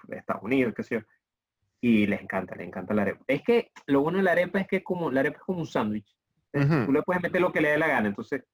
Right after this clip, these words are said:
Speaker 1: las veces que lo hemos invitado, mi esposa hace que sí, reina pepiada, hacemos queso, hacemos carne mechada y otra vaina y pum, pum, pum. Y les encanta, pues, pues, es una vaina. Y lo que pega mucho de la harina pan aquí, sobre todo, es la parte que es glu-, gluten free.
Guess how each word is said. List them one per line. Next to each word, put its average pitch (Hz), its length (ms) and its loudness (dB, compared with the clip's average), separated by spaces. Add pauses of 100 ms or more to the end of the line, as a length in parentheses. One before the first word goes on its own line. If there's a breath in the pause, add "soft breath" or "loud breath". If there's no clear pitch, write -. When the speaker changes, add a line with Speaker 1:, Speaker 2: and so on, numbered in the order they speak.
(160)
Speaker 1:
las 120 160 2
veces 131 200 2
que 180 80 0
lo 165 80 4
hemos 170 160 2
invitado, 151 340 0
mi 156 80 0
esposa 131 300 -2
hace 139 160 -4
que 123 140 0
sí, 110 280 -4
reina 104 340 0
pepiada, 175 600 0 (500)
hacemos 117 340 0
queso, 175 360 2
hacemos 131 560 0
carne 120 240 -2
mechada 170 440 0
y 151 60 4
otra 165 200 2
vaina 220 280 4
y 202 60 4
pum, 202 180 0
pum, 202 120 -4
pum. 240 200 -4 (500)
Y 135 80 4
les 120 160 6
encanta, 110 340 0
pues, 101 160 -10
pues, - 140 -12
es 110 60 -10
una 127 160 -4
vaina. 127 300 -2
Y 113 280 2 (240)
lo 120 160 2
que 113 140 0
pega 127 200 2
mucho 147 260 -2
de 156 60 4
la 147 80 2
harina 120 280 0
pan 123 180 0
aquí, 139 240 -2
sobre 135 320 0
todo, 127 180 2
es 135 80 0
la 131 140 0
parte 127 240 -2
que 127 80 -8
es 120 60 -6
glu-, 135 200 -2
gluten 123 380 2
free. 110 260 -2